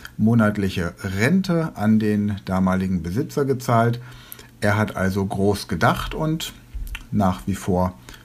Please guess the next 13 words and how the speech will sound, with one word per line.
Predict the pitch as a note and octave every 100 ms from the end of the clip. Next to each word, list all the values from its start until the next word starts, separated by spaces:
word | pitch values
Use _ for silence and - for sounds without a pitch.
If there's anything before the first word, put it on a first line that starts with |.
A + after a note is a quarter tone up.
| -
tut | - E3 G2+
er | F2 E2 - - - -
das | F2 D2 - - - -
im | F#2+ F2+
Geiste, | D#2+ D#2+ E2+ - D#2+ D2 - - - - - F2
denn | E2+ D#2+ D#2+ D#2
seine | - D#2+ E2 D#2 D2+ D#2+ -
Nachfahren | G#2 B2 - - C3+ B2+ B2+ C3+ C3 - - - -
haben | A2+ D#3+ E3
von | E3+ E3 D#3 - -
dieser | A#2 A2+ A2+ A#2 A#2+ B2 - - -
Denkweise | F#2 F2+ F2+ F2 E2 F2 F#2
profitiert. | - A#2 A#2+ D#3 - F#2 - -